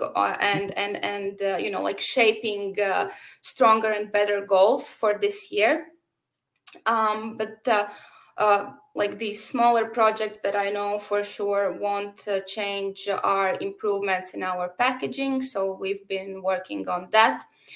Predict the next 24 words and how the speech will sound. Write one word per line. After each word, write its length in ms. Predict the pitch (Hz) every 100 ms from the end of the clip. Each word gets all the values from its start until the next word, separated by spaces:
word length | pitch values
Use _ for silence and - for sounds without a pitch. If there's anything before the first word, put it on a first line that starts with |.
| - -
Uh, 260 | 208 202 196
then 260 | 196 196 196
the 240 | 190 - -
code 220 | 240 247
of 160 | 247
conduct 580 | - 240 247 240 233 -
that 160 | 220 214
I 140 | 220 214
mentioned, 720 | 220 226 220 226 214 214 208
uh, 340 | 208 202 202 196
it's 360 | 196 196 - -
on 460 | 202 190 196 202 202
the, 260 | 196 175
in 60 | 202
the 100 | 196
final 440 | - 214 214 196
stages, 640 | 208 - 202 196 196 196
so 280 | - 202 202 208
that's 300 | 214 208 -
not 260 | 214 208
going 360 | 208 202 202 202
anywhere. 640 | 208 202 196 202 196 185 - - - - _
And, 480 | 226 220 220 220 220
uh, 800 | 214 208 208 202 202 - -